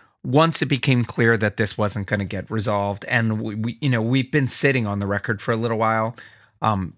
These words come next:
we just decided to go ahead and put it out. And it, in some ways, to be honest, it's,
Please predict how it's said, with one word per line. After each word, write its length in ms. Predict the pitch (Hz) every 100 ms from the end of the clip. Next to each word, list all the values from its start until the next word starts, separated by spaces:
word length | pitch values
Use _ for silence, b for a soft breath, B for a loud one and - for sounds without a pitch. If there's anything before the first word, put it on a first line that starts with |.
| -
we 240 | 120 120
just 240 | 110 113 -
decided 500 | 107 104 101 95 95
to 60 |
go 220 | 90 95
ahead 260 | 92 95 92
and 500 | - 98 90 90 92
put 160 | - 101
it 100 | 95
out. 200 | 95 98
And 160 | 147 160
it, 120 | 180
in 160 | 190 185
some 240 | - 220
ways, 340 | 208 139 131 -
to 80 | 151
be 120 | 143
honest, 320 | 143 135 117 123
it's, 280 | 107 -